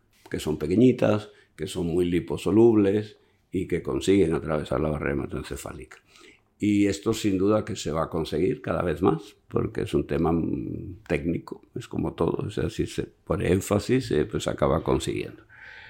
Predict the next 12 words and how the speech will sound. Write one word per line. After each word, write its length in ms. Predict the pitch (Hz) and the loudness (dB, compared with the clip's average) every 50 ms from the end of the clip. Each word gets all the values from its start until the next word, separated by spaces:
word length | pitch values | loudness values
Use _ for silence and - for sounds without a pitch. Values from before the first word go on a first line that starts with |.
| - _ _ _ | -20 _ _ _
Claro, 520 | - 107 113 110 104 92 - - - _ _ _ _ _ | 0 2 2 2 2 0 -2 -8 -20 _ _ _ _ _
ahora 300 | - - 95 92 95 98 | -6 -2 -2 0 0 0
ya 100 | 98 98 | 0 0
se 140 | - - 92 | 0 0 0
dan 160 | 101 101 95 | 0 2 0
dos 160 | 98 101 - | 0 -2 -2
características, 880 | - 98 95 90 76 - 82 90 104 95 - - 78 76 73 76 - - | -2 -2 -2 -2 -4 -4 -2 -2 -2 -2 -2 -4 -6 -6 -6 -10 -8 -6
tiene 260 | 90 90 87 90 90 | -4 -2 -2 -2 -4
que 120 | 90 92 | -4 -6
ser 360 | - 101 92 95 82 - - - | -2 0 0 0 0 -2 -6 -10
una 180 | - - 82 85 | -10 -6 -4 -2
molécula 600 | 87 87 87 98 95 - - 87 76 - - | -2 0 0 -2 -2 -2 -4 -4 -4 -4 -8